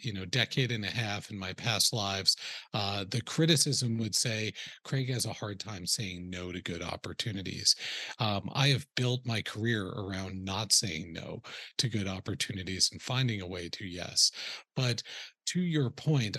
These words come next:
I had been applying three criteria for different opportunities that may come in front of me. Do I like the people? Do I believe in their mission? And do I believe that I can help them in the trajectory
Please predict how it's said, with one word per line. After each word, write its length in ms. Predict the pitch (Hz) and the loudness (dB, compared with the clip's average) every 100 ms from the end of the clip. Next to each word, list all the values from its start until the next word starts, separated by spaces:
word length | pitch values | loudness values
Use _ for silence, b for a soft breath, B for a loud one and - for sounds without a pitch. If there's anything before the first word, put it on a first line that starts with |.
| - | 2
I 220 | 143 151 | 4 4
had 300 | - 143 165 | 4 4 4
been 140 | 147 123 | 4 2
applying 440 | 98 - 117 104 | 0 -2 -2 -2
three 300 | - - 123 | -4 -2 -2
criteria 720 | 113 120 104 - 127 127 131 143 143 B B | -2 -4 -2 -2 0 0 0 -2 -6 B B
for 120 | - 131 | -4 -2
different 560 | 120 110 120 110 110 | -2 -2 -2 -4 -4
opportunities 840 | 135 113 123 98 185 170 120 107 - | -4 -4 -4 -2 2 2 2 0 -2
that 140 | 123 | -2
may 180 | 104 101 | -4 -6
come 220 | - 107 | -6 -4
in 80 | 107 | -4
front 240 | - 190 | 0 0
of 80 | 151 | 0
me. 180 | 95 87 B B B | -2 -6 B B B
Do 120 | 170 165 | 2 2
I 80 | |
like 360 | 151 117 135 139 | 2 2 0 -2
the 100 | - | -6
people? 500 | - 139 131 - - B B B | -4 -2 -4 -6 -12 B B B
Do 140 | - 127 | -4 -2
I 80 | 120 | 0
believe 580 | 127 113 117 135 117 | -2 -2 0 0 0
in 80 | 101 | -2
their 180 | 104 101 | -4 -6
mission? 520 | 107 120 - - - - B B B | -2 0 0 -2 -10 -12 B B B
And 420 | 131 127 127 123 | 2 4 4 2
do 160 | 110 139 | 2 2
I 80 | 139 | 2
believe 320 | 139 139 135 | 2 4 2
that 100 | 139 | 0
I 100 | 123 | -2
can 180 | 113 107 | -2 -4
help 360 | 98 - 196 - | -6 -2 -2 -2
them 260 | 104 92 | -6 -6
in 80 | 110 | -4
the 80 | 127 | 0
trajectory 880 | - 120 - 131 139 127 92 90 | 0 0 0 0 -2 -4 -4 -6